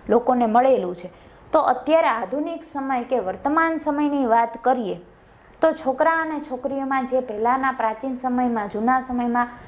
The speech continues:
જે ભેદભાવો થતા હતા ઘરમાં, કે દીકરો અને દીકરી હોય તો એમાંથી દીકરાને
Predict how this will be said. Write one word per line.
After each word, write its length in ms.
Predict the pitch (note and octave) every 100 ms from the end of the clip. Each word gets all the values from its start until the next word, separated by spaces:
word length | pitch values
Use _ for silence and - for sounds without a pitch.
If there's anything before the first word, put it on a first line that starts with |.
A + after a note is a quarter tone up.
| -
જે 120 | A#3 A3+
ભેદભાવો 560 | C4 G#3 G#3+ A#3+ A#3
થતા 340 | A#3 A#3+ C4 A#3+
હતા 200 | F3+ F3 -
ઘરમાં, 340 | A3 A3 - - - - -
કે 120 | C4 B3 B3+ - G#3+
દીકરો 300 | A#3 B3+ B3
અને 220 | B3 A#3
દીકરી 380 | A#3+ A#3+ A#3+ B3
હોય 180 | G3+
તો 100 | G3
એમાંથી 300 | A3 A3+ A3+
દીકરાને 480 | G#3 A3 A3+ A3 A3+